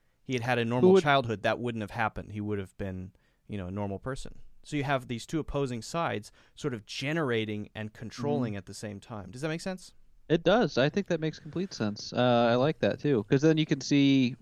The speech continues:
Speaker 2: like, it plays out, um, in the way that it should play out with those opposing forces and the maps of meaning, right? The, the paternal father does end up, like, crushing that, but somehow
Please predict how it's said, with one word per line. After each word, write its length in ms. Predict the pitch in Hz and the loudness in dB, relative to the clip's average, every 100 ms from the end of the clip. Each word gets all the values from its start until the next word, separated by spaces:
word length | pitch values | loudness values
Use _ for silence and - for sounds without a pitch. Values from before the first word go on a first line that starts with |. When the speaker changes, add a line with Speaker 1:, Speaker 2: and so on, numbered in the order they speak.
| - | 2
Speaker 2:
like, 160 | 117 | 4
it 140 | 131 - | 2 0
plays 320 | - 139 127 | 4 4 6
out, 360 | 127 139 - - - | 4 4 0 -8 -6
um, 480 | 117 110 107 107 110 _ - - - - _ _ _ | -2 0 0 -4 -8 _ -20 -20 -20 -20 _ _ _
in 240 | 135 127 120 | 0 2 4
the 100 | 117 | 6
way 220 | 117 120 | 6 8
that 140 | 113 | 6
it 140 | 117 - | 2 2
should 240 | 135 123 | 0 2
play 240 | - 113 | 2 4
out 240 | 107 101 - _ _ - | 6 4 0 _ _ -10
with 180 | 117 117 | -8 2
those 200 | 117 110 | 2 4
opposing 400 | 107 120 110 107 | 0 0 0 -2
forces 520 | - 110 107 101 107 | 2 2 2 -2 0
and 220 | 107 104 | -2 0
the 100 | 104 | 2
maps 420 | 104 107 104 - 110 | 2 2 0 0 -2
of 100 | 107 | 2
meaning, 340 | 113 101 98 107 | 2 2 0 0
right? 220 | 104 98 - | 0 0 2
The, 340 | 101 98 98 101 - - - - - - - _ - | 4 4 2 -2 -16 -20 -20 -20 -20 -20 -20 _ 2
the 160 | 117 | 2
paternal 560 | 113 120 139 127 123 113 | 4 0 2 4 4 4
father 520 | 120 113 117 113 110 - - - | 4 2 4 4 2 -4 -20 -2
does 480 | 123 117 113 110 - - | 4 4 4 -2 -8 -4
end 220 | 110 104 | -2 2
up, 180 | 101 - | 0 0
like, 220 | 104 - | -2 -2
crushing 640 | - 117 113 113 104 101 107 | -2 0 0 -2 -2 -4 -2
that, 280 | 104 104 - | 0 0 0
but 160 | 113 | 0
somehow 580 | - 147 147 135 123 | 2 0 4 4 4